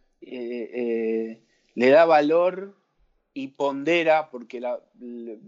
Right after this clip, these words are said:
quería usar esa palabra <laughs> hoy, y pondera al mediocre, le da como, bueno, loco, ¿entendés? O sea, hay un esfuerzo en ser mediocre, en hacer todo más o menos.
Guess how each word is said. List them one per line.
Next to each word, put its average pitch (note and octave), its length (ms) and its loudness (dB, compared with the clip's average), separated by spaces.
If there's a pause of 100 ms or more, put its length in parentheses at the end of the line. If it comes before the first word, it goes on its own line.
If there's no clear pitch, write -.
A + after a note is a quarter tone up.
(160)
quería B2+ 240 -4
usar C3+ 220 -4
esa B2 260 -8
palabra A#2+ 540 2 (640)
<laughs> - 160 -12 (720)
hoy, C#3 340 2 (560)
y C#3+ 120 -2
pondera D#3+ 560 2
al B2+ 280 -8
mediocre, B2 600 -10
le A2 100 -12
da C#3+ 220 -2
como, A#2+ 240 -10
bueno, B2 360 -4 (180)
loco, - 360 -18 (920)
¿entendés? G#2+ 540 -6
O B2+ 40 -18
sea, G#2+ 260 -4
hay C3 160 4
un C3+ 60 4
esfuerzo C3 500 2
en G#2+ 80 -12
ser G2+ 200 -10
mediocre, G#2 600 -12 (880)
en A#2+ 140 -2
hacer D#3+ 360 0
todo F3+ 300 4
más D3 260 -8
o C3+ 80 -8
menos. G#2+ 580 -16